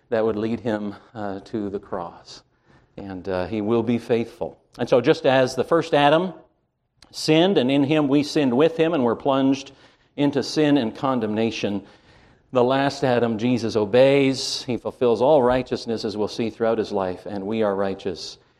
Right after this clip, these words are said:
then in him. And so you're either in the first Adam, condemned in your sin, or you're in the second Adam, the last Adam, Jesus, who is obedient even to the end.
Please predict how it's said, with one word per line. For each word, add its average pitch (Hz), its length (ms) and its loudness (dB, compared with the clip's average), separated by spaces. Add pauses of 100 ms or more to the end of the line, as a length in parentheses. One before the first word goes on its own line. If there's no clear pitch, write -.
(140)
then 98 280 -4
in 95 240 -10
him. 82 400 -10 (340)
And 90 240 -14
so 95 180 -6
you're 92 200 -2
either 120 300 4
in 117 100 2
the 104 60 0
first 143 360 0
Adam, 127 380 2 (680)
condemned 120 400 2
in 120 100 2
your 117 120 2
sin, 98 360 -4
or 117 220 2
you're 120 220 2
in 120 140 2
the 120 80 2
second 117 400 -2
Adam, 95 320 -4
the 95 80 -4
last 131 380 -4
Adam, 95 420 -6
Jesus, 90 640 -8 (500)
who 101 160 -4
is 98 100 -4
obedient 98 800 -2 (420)
even 92 520 -6 (840)
to 101 100 -6
the 92 160 -2
end. 90 220 -6